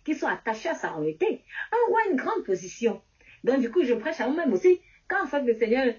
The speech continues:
nous encourage à ne pas voir les choses petit, petit, petit, petit. En fait, c'est ça l'esprit du roi.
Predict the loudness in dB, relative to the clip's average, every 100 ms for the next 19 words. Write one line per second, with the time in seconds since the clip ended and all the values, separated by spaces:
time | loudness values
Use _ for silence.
0 | -4 -4 -2 -2 -2 -2 0 0 0 -2
1 | 0 -2 2 0 2 -2 -2 -2 -4 -4
2 | -4 -2 -4 -4 -12 -6 -4 -2 -4 -2
3 | -2 -2 0 0 0 -2 0 0 0 -2
4 | -6